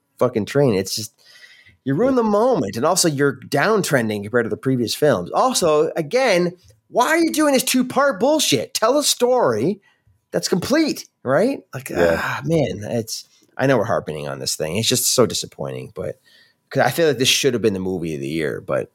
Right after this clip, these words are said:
Speaker 1: it's just
Speaker 2: Yeah.
Speaker 1: not, you know? So,
Speaker 2: That's,
Speaker 1: yeah,
Speaker 2: yeah.
Speaker 1: well, good luck next year.
Speaker 2: <laughs> See, see you at the next one. At least we don't have to wait fucking ten years or whatever we have to wait for that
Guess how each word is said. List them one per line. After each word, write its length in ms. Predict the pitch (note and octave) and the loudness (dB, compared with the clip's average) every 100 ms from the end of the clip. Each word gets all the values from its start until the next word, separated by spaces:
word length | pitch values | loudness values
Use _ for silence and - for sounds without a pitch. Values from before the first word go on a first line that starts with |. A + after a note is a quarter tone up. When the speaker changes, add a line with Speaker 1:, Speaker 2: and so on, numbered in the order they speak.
| - | -8
Speaker 1:
it's 360 | G2 - - | -8 -2 -2
just 340 | - - - - _ _ _ _ _ _ | 0 -2 -4 -6 _ _ _ _ _ _
Speaker 2:
Yeah. 260 | F#2 E2+ D#2+ | 2 4 4
Speaker 1:
not, 440 | D2 - - - - _ - | -2 -6 -10 -10 -14 _ -12
you 120 | D2 E2 | -6 -4
know? 280 | C#2 F#2+ - | -2 -4 -8
So, 300 | - - G1+ - _ _ _ - - - | -8 -6 -6 -10 _ _ _ -20 -16 -10
Speaker 2:
That's, 200 | - - - | -8 -8 -4
Speaker 1:
yeah, 80 | A2+ | 2
Speaker 2:
yeah. 120 | F#3 | 4
Speaker 1:
well, 240 | C#3 B2+ B2 - _ _ - | 4 2 -2 -14 _ _ -6
good 100 | A2+ | 0
luck 140 | B2+ B2+ | 2 4
next 240 | B2 - | 0 0
year. 100 | F#2+ | -4
Speaker 2:
<laughs> 140 | G#2 G3 | 0 0
See, 560 | - - - C#4 - - - | 0 -4 0 -2 -2 -20 -20
see 220 | - - C#3+ | -6 0 2
you 40 | |
at 100 | - | 2
the 100 | D#3+ C3 | 0 2
next 300 | C3 B2+ - | 2 2 2
one. 220 | F#2+ F#2 - - | 2 2 -10 -4
At 60 | D3 | 2
least 160 | E3 G3 | 2 4
we 60 | |
don't 100 | G#3+ | 2
have 140 | G3+ F#3 | 2 2
to 100 | C#3+ | 4
wait 240 | C#3 C3+ | 4 2
fucking 360 | C3+ B2 A#2+ G#2 | 2 2 2 0
ten 260 | - A#2+ A#2 | 0 0 4
years 340 | A2+ A#2 A2+ | 4 4 4
or 80 | G#2 | 4
whatever 220 | G2+ G2 | 4 4
we 120 | G2 | 4
have 120 | G2+ | 4
to 60 | G#2 | 4
wait 200 | G2 F#2 | 2 4
for 80 | G#2 | 2
that 260 | F#2+ F2+ | 4 2